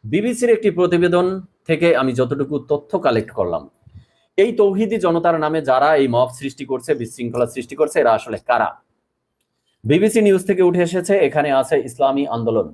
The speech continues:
চরমনাই হুজুরের দল, তার অনুসারী, আছে জামাত শিবিরের অনুসারী, আছে মামুনুল হকের খেলাফত মজলিস, হেফাজতে ইসলাম সবচেয়ে বড় একটি অংশ এটি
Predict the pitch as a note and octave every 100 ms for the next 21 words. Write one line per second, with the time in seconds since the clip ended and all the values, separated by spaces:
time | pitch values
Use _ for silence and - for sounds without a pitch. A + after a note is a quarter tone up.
0 | _ _ B2+ A#2+ B2 A#2+ A2 A2+ A2 E2+
1 | E2+ - _ _ _ _ _ _ _ _
2 | _ _ _ _ C3 C3+ C#3 C3+ A#2+ F#2
3 | D#2 _ _ _ _ _ C#3+ F3 E3 C#3
4 | C#3 C#3 - C3+ C#3 C3+ A#2+ A2+ - E2
5 | D2+ A#2 A#2+ C#3 C#3+ - _ F#2+ A#2 C#3
6 | C#3+ D3 C#3 B2+ B2+ B2+ B2 B2 C3+ B2
7 | B2+ B2 A#2 G2 F2+ D#2+ - - _ _
8 | _ _ _ C#3 D3 D#3 D3+ D3+ D3 C3
9 | B2 A2+ E2+ D#2+ - A#2+ - A#2+ A2+ C#3
10 | C#3 - A2 F2+ - D#2 A#1